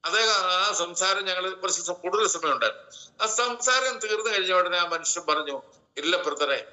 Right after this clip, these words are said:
ഞാൻ ഇനി കേസിനും പോകത്തില്ല, വഴക്കിനും പോകത്തില്ല, ചേട്ടനല്ലേ എടുത്ത, ചേട്ടൻ എടുത്തുകൊള്ളട്ടെ." ഓ, ഒന്ന് ചിന്തിച്ചു നോക്കിക്കേ, ജീവിതം സ്വർഗതുല്യമാകണമോ അതോ നരകതുല്യമാകണമോ, തീരുമാനം നമ്മുടേതാണ്.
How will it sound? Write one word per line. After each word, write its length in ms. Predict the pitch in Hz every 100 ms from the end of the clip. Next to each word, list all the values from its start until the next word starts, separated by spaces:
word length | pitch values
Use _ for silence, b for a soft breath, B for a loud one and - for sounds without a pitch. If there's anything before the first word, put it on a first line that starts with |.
| -
ഞാൻ 200 | 143 160
ഇനി 160 | 147
കേസിനും 500 | 147 - 160 - 175
പോകത്തില്ല, 420 | 139 147 139 139 143
വഴക്കിനും 500 | 135 139 - 143 139
പോകത്തില്ല, 420 | 131 131 127 127
ചേട്ടനല്ലേ 680 | 131 139 139 139 135 131
എടുത്ത, 300 | 127 120 120
ചേട്ടൻ 360 | 117 113 - 117
എടുത്തുകൊള്ളട്ടെ." 720 | 110 - - 110 113 - - _ _ _ _
ഓ, 60 | 160 - - _ _ _ _ _ _ _ _ _ _ _
ഒന്ന് 120 | 196
ചിന്തിച്ചു 320 | 226 233 262 262
നോക്കിക്കേ, 400 | 233 220 - - - _
ജീവിതം 680 | - 190 247 - 269 269 269 -
സ്വർഗതുല്യമാകണമോ 1500 | 202 202 233 240 240 247 240 196 185 190 196 214 220 - - _ _ _ _ _ _ 151
അതോ 200 | 196 254
നരകതുല്യമാകണമോ, 1300 | 226 214 233 247 240 247 233 196 185 185 185 208 202
തീരുമാനം 380 | 185 196 202 202
നമ്മുടേതാണ്. 460 | 185 165 151 -